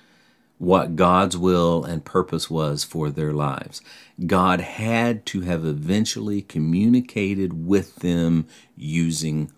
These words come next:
words. So the conclusion would be that the ultimate form of special revelation is words,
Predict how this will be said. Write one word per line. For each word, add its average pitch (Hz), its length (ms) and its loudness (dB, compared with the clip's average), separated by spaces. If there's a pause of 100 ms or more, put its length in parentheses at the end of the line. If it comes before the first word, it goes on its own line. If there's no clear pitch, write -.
(160)
words. 67 800 -4 (1400)
So - 180 4
the 98 120 2
conclusion 127 680 4
would 73 240 0
be 71 440 -4 (840)
that 95 360 2
the 95 300 0
ultimate 139 540 4
form 85 480 2
of 76 160 -2
special 85 540 -2
revelation 82 920 -4 (480)
is 95 300 2
words, 117 800 2